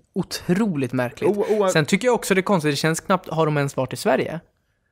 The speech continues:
Speaker 2: Nej, alltså det vet i katten, för att
Speaker 1: För i
Speaker 2: det
Speaker 1: så
Speaker 2: f-,
Speaker 1: fall så
Speaker 2: ja.
Speaker 1: pratar Alice förbluffande bra svenska om man jämför med till exempel Måns som aldrig har lämnat Sverige.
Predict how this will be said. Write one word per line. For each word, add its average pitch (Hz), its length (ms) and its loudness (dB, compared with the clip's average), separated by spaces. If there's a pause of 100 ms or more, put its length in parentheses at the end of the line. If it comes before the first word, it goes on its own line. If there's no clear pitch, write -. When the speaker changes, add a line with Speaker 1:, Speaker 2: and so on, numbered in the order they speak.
Speaker 2:
Nej, 208 480 0
alltså 208 220 -2
det 208 160 -2
vet 240 320 -2
i 202 60 -8
katten, 220 640 -4
för 190 80 0
att 196 140 0 (560)
Speaker 1:
För 165 60 2
i 160 40 6
Speaker 2:
det 156 60 2
Speaker 1:
så 127 160 4
Speaker 2:
f-, 120 100 0
Speaker 1:
fall 147 280 0 (280)
så - 180 -6
Speaker 2:
ja. 139 180 4
Speaker 1:
pratar 147 260 2
Alice 156 380 0
förbluffande 160 720 2
bra 131 240 2
svenska 139 540 0
om 147 160 0
man 143 120 4
jämför 135 240 0
med 131 120 -2
till 135 120 -4
exempel 135 320 0
Måns 165 320 2
som - 180 -2
aldrig 135 280 2
har 170 40 2
lämnat 127 260 -2
Sverige. - 320 -4